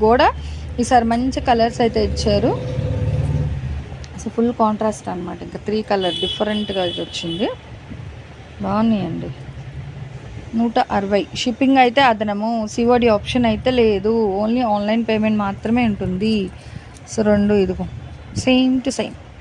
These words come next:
బాగుంది. గ్రీన్ కలర్, గ్రీన్ కలర్స్ వచ్చాయి. ఆర్డర్ చూసుకోండి. ఆర్డర్ ఎవరికైనా పెండింగ్ ఉంది అనుకునే వాళ్ళు కొంచెం ఫాస్ట్గా అయితే తీసుకోండి. మంచి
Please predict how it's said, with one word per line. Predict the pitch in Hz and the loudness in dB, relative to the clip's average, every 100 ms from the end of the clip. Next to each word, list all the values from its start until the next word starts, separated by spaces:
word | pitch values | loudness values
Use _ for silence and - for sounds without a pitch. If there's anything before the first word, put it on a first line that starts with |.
| - - - - - - - - | -20 -20 -20 -16 -16 -16 -20 -6
బాగుంది. | 202 185 165 165 | -4 -2 -4 -2
గ్రీన్ | 196 226 214 196 | 2 4 4 2
కలర్, | 175 165 - - - - - 220 202 | -2 -4 -10 -20 -20 -20 -6 -2 4
గ్రీన్ | 277 302 302 | 6 6 4
కలర్స్ | 302 277 247 254 | 4 2 0 -2
వచ్చాయి. | - 254 202 - - 208 | 2 2 2 -2 -2 2
ఆర్డర్ | 220 226 | 2 2
చూసుకోండి. | 247 - 247 226 | -2 2 4 6
ఆర్డర్ | 233 247 247 | 4 4 2
ఎవరికైనా | 240 240 254 254 240 - | 2 2 2 0 -2 0
పెండింగ్ | 233 240 254 240 | 2 2 2 2
ఉంది | 233 233 277 - 233 | 2 2 0 0 0
అనుకునే | 233 254 254 | 2 2 4
వాళ్ళు | 240 285 359 | 4 4 2
కొంచెం | 294 294 277 269 269 | 2 0 -2 -2 0
ఫాస్ట్గా | 233 233 247 - - 262 269 | 0 0 -2 -6 -2 0 2
అయితే | 240 247 226 | 2 2 0
తీసుకోండి. | 214 - - 208 202 262 494 - - - - - - - - - - - - - - - - - 180 170 180 185 185 | 0 -4 -4 -4 0 -2 -2 -8 -20 -20 -20 -20 -20 -18 -18 -18 -20 -20 -20 -20 -20 -18 -16 -10 -8 -8 -6 -6 -4
మంచి | 202 226 226 | 0 0 0